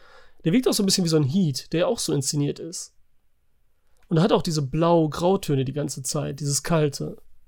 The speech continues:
Und das einzige Mal, als, <laughs> als wir Weihnachten zu tun haben, ist, als, ähm, Alain Delon als Polizist dann noch einen anderen Spitzel als Nikolaus verkleidet.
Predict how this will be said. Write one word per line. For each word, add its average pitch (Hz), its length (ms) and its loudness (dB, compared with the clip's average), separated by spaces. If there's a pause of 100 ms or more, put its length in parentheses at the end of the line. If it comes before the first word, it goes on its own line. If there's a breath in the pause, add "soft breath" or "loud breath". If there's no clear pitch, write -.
(540)
Und 170 80 0
das 147 100 2
einzige 190 400 4
Mal, 175 280 4
als, - 280 -4 (200)
<laughs> - 200 -8
als 165 260 -2
wir 156 340 -2
Weihnachten 175 360 -2
zu 139 120 -8
tun 196 220 -6
haben, 135 280 -6 (920)
ist, 180 160 -2
als, 160 280 2
ähm, 160 320 4
Alain 180 240 4
Delon 180 360 4
als 196 180 -8
Polizist 170 500 -4
dann 175 200 0
noch 190 180 2
einen 185 80 -2
anderen 185 200 2
Spitzel 175 540 -4 (1040)
als 170 200 -2
Nikolaus 180 360 4
verkleidet. 156 720 0